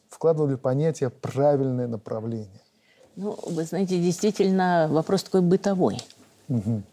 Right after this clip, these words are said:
Speaker 2: Это дети так, э, спрашивают, э, это хороший человек или плохой, вот, э, это правильно или неправильно. Вы знаете, всё-таки социальная жизнь, она во многом, э, не строго детерминирована.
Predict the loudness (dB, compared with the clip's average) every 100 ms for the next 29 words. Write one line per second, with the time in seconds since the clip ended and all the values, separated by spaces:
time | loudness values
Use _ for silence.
0 | -4 -2 0 0 2 4 2 2 -4 -4
1 | -2 0 0 0 0 0 0 -2 0 -2
2 | 0 0 0 2 4 4 4 2 0 -6
3 | -16 -16 -6 0 2 2 4 4 4 2
4 | -2 -2 -2 -4 -4 -4 -2 -2 0 -2
5 | -2 0 2 4 2 2 2 2 4 0
6 | -2 -4 -2 -6 -8 -14 -20 -20 -16 -10
7 | -2 -2 0 -2 -4 0 0 0 -4 -2
8 | 0 2 0 2 0 2 0 0 0 2
9 | 2 2 2 0 0 0 0 0 -2 -2
10 | 0 0 0 -2 -2 2 4 4 2 2
11 | 2 2 2 2 2 0 -2 -4 -6